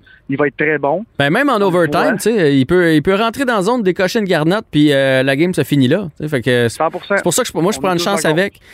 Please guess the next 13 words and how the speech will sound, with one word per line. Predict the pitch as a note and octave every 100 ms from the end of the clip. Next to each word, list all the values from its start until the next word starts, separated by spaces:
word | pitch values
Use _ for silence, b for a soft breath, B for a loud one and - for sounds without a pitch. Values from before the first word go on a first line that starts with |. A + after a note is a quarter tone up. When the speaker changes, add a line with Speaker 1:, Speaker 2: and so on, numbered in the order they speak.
| B
Speaker 2:
sais-tu | - F3+
quoi, | - C#4+
Olivier ? | B3 A#3 C#4+ - B B B - _ _ _ -
Personne | A#3 - C#4
pense | G#3 G3 F#3+
trop, | - D3
trop | D3+ F3+
que |
le | C#3+
Canadien | C3+ C3 A#2+ D#3+
va | C#3
gagner, | A#2+ A#2 A#2+
là. | A#2+